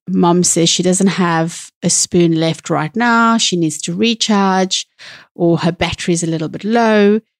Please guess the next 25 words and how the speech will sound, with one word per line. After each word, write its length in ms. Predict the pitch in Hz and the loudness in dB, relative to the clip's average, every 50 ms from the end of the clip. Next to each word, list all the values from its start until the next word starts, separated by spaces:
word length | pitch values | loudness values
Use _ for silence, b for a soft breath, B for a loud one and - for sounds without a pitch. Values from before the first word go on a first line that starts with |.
| _ _ _ _ _ - | _ _ _ _ _ -4
You 120 | - 233 | 0 2
know, 180 | 208 190 185 185 185 - | 2 4 2 2 0 0
being 260 | - 254 269 277 - - | 2 2 2 2 2 0
open 320 | 220 214 208 214 - 214 202 | 0 0 0 0 0 0 -2
about 300 | 190 - 175 165 165 170 | 0 0 -2 -2 -2 -4
it 100 | 165 170 | -4 -6
and 160 | 156 170 180 | -6 -6 -4
saying, 680 | - - 196 185 180 180 175 170 170 165 175 160 - _ _ - | -4 -2 0 0 0 0 0 0 -2 -2 -4 -6 -8 _ _ -8
"Dude, 220 | - 170 170 156 | -6 -6 -6 -6
I 100 | 170 170 - - | -8 -10 -8 -4
just, 460 | - - 180 190 185 - - - 190 - _ _ _ _ _ _ - | -2 -2 -2 -2 -2 -4 -4 -6 -6 -8 _ _ _ _ _ _ -6
just 380 | - 202 202 208 196 185 - - | -2 -2 0 0 0 -2 -2 -4
don't 140 | 165 160 160 | -4 -4 -4
have 160 | 175 165 - | -6 -6 -6
the 80 | 165 | -6
energy 340 | 160 165 165 165 165 - 170 | -4 -4 -4 -4 -4 -6 -8
right 220 | 160 156 160 160 - | -8 -8 -10 -8 -8
now. 160 | 165 165 170 | -8 -6 -6
Just 260 | 170 - 190 - _ | -6 -6 -6 -6 _
give 140 | - 202 180 | -2 -2 -2
me, 100 | 185 180 | 0 -2
like, 200 | 170 170 175 - - | -2 -4 -6 -8 -8
ten 540 | - - - - - 233 220 214 202 202 196 | -10 -8 -8 -4 -2 0 0 0 0 0 -2
minutes." 580 | 185 170 - - 76 - - - - - - - _ _ B B B B B B B _ _ - | -2 -4 -6 -8 -12 -10 -8 -8 -8 -8 -8 -12 _ _ B B B B B B B _ _ -4
Um, 720 | 185 175 175 175 170 165 165 170 175 180 185 185 185 180 | -2 0 0 0 0 0 0 0 -2 -2 -2 -2 -4 -6